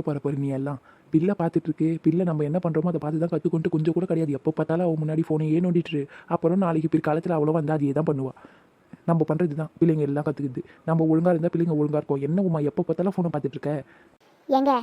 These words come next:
Speaker 2: நான் என்ன அங்கங்க எப்போ பார்த்தாலும் இருபத்தி நாலு மணி நேரமும் ஃபோன் வச்சிருக்காங்களா? அந்த மாதிரியே வச்சிருக்கேன். ஏதோ அஞ்சு நிமிஷம் எடுத்து அது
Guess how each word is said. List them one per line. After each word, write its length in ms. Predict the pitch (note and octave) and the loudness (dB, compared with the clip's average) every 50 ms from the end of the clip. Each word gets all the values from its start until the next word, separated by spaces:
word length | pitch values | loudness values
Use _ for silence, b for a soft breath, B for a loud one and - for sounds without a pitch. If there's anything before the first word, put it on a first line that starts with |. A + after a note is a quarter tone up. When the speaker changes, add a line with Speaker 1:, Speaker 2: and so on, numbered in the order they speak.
| B3 B3 | -2 -2
Speaker 2:
நான் 180 | B3 B3+ B3 B3 | 0 2 2 2
என்ன 120 | B3+ C#4+ D#4+ D4+ C4 | 4 4 2 2 0
அங்கங்க 300 | B3+ B3+ C4 B3+ C4 C#4+ D4 C#4+ C4+ C4 B3+ B3+ - - - B3+ | 0 0 0 0 2 4 4 4 4 2 0 -2 -2 -2 -2 -4
எப்போ 100 | - - B3 | -2 0 0
பார்த்தாலும் 260 | C4+ B3+ C4 C4+ C#4+ C4+ | 0 2 2 4 4 4
இருபத்தி 200 | C4+ C4 C#4 C4+ C4 | 4 4 2 2 0
நாலு 120 | B3 A#3+ B3 | 0 -2 -2
மணி 140 | B3 A#3+ A#3+ | -2 -2 -2
நேரமும் 240 | A#3 B3+ C#4 D4 D4 | -2 0 0 0 0
ஃபோன் 160 | - C#4+ C#4+ C#4 | 0 0 0 0
வச்சிருக்காங்களா? 440 | B3+ - - B3 B3 A#3+ B3 B3 A#3+ | -2 -2 -4 -6 -4 -4 -2 -2 -2
அந்த 100 | A#3 A#3+ A#3+ | -2 -2 0
மாதிரியே 180 | B3 C#4 C4+ | 2 2 2
வச்சிருக்கேன். 360 | C4 - C#4+ C#4+ - A#3 A#3+ B B B B B B3+ | 2 2 0 0 -2 -6 -12 B B B B B 2
ஏதோ 100 | C4 C#4+ D4+ D4+ | 4 4 4 2
அஞ்சு 140 | C4+ C4+ C4+ | 2 2 0
நிமிஷம் 240 | C4 C4+ D4 - D#4 | 0 0 0 0 0
எடுத்து 160 | C#4 - C#4+ C#4 B3+ | -2 0 -2 -2 0
அது 100 | A#3+ A#3+ | -2 -2